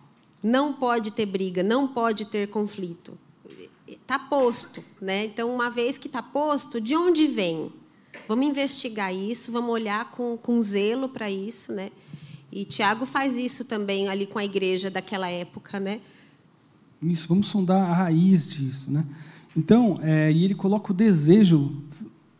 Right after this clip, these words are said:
Speaker 2: ele dá um endereço e fala, "Vem dos desejos, os conflitos." E aí é curioso que o texto também fala, né, essa parte, "Guerreiam dentro de vocês", né?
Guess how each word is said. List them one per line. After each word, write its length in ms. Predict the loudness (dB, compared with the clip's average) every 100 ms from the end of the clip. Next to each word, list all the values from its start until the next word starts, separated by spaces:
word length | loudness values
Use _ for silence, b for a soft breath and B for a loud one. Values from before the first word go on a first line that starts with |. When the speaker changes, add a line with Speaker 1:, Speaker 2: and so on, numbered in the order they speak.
| _ _
Speaker 2:
ele 120 | 0 4
dá 120 | 4
um 180 | 6 6
endereço 460 | 6 6 4 -2
e 20 |
fala, 240 | -6 -4 0
"Vem 180 | 0 0
dos 160 | -2
desejos, 840 | -2 -2 -2 -2 -2 -6 -14 -18 -16
os 120 | -10
conflitos." 640 | -8 -8 -12 -16 -18 -20 _ _ b b b b b b b b b _ _
E 100 | 2
aí 200 | 4 4
é 100 | 2
curioso 460 | 2 2 4 4 0
que 60 |
o 40 | -4
texto 220 | -4 -2
também 220 | 2 0
fala, 480 | 0 0 0 0 -2
né, 180 | 0 -2
essa 220 | -4 -6
parte, 360 | -4 -4 -4 -2
"Guerreiam 460 | 0 0 2 2
dentro 400 | 2 0 0 -4
de 120 | -10 -6
vocês", 580 | -4 -4 -2 -2 -2
né? 220 | -6 -8